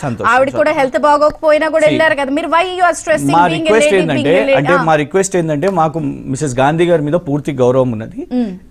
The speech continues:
Speaker 1: కంపేర్ చేస్తే ఏమైపోతుందంటే, మేము నిజానిజాలు మాట్లాడాల్సి వస్తది.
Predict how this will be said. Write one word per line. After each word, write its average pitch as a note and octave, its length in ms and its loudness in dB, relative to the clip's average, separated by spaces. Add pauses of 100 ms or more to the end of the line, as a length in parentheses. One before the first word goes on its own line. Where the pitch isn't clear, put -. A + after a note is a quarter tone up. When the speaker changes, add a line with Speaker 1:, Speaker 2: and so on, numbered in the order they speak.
(220)
Speaker 1:
కంపేర్ A3 340 2
చేస్తే G3+ 320 -2
ఏమైపోతుందంటే, D#3+ 640 -4
మేము G3+ 560 -2
నిజానిజాలు F#3 560 2
మాట్లాడాల్సి E3+ 560 0
వస్తది. - 280 -16